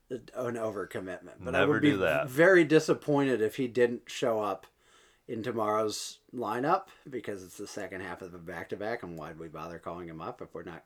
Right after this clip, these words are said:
Speaker 1: gonna let him debut? Um, I, I'm a little, I'm a little bit, I'm a little bit torn, um,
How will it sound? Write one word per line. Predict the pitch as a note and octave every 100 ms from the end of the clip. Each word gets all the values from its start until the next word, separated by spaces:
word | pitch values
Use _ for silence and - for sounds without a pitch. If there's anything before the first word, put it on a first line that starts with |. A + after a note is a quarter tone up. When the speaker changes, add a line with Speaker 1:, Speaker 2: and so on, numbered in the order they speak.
| _ -
Speaker 1:
gonna | F#2 E2
let | F2+ F2
him | G2
debut? | F#2+ F2 G#2 D3 - - - - -
Um, | B2+ B2 B2 A#2+ A#2 - _ _ _ _ _ _ _ _ _ _ _ _ - - - - - - - _ _ _ _ _ _ _ - - - - - _ _ -
I, | G3 - - - - _ - - - -
I'm | - A3+
a | A#3
little, | A3+ A3 G#3+ -
I'm | F3 F#3
a | G3
little | F#3+ G3 G3
bit, | D#3 D#3+ D#3 - _ _ - -
I'm | D3 D#3+
a |
little | D#3+ F3 D#3
bit | D3+ -
torn, | - C#3+ C3 C#3 D3+ E3+ - _ _ _ _ _ _ _ _ _ _ _ _ _ _ _
um, | C3 B2 B2 B2 A#2+ A#2+